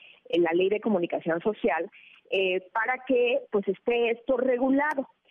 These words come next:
Finalmente se emitió, eh, después de que la Corte lo ordenó, pero no se expidió esta ley conforme a los criterios de la propia Corte y de la Constitución. Ahí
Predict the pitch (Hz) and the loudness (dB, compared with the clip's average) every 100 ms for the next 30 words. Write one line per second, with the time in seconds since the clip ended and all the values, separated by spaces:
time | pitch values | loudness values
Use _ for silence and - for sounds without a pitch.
0 | - - 226 240 254 262 262 262 254 190 | -20 -4 0 2 2 0 0 0 0 0
1 | 180 180 175 262 311 339 403 403 - 180 | 0 -2 -2 0 2 0 -2 -6 -6 -2
2 | 180 175 - 190 196 190 170 165 - 175 | 0 -2 -2 -2 0 0 0 0 0 0
3 | - 196 196 190 175 180 208 233 311 359 | 0 -2 0 0 0 0 0 0 0 -2
4 | _ 262 262 277 320 359 427 - 254 - | _ -4 -2 0 0 2 0 -2 -10 -2
5 | 285 240 - 247 277 294 302 277 254 - | -2 -2 -8 -4 -2 -2 -4 -2 -2 -2
6 | 220 208 202 202 202 196 196 - - - | -4 -2 -2 0 0 -2 -4 -12 -20 -6
7 | 202 202 196 240 208 262 254 262 240 185 | 0 0 0 -2 -2 -2 0 2 2 0
8 | - 208 226 240 - 208 208 196 196 190 | -2 -4 -2 -2 -2 -2 0 2 0 0
9 | 220 208 240 277 415 381 381 494 | -4 -4 -4 -2 0 -2 0 0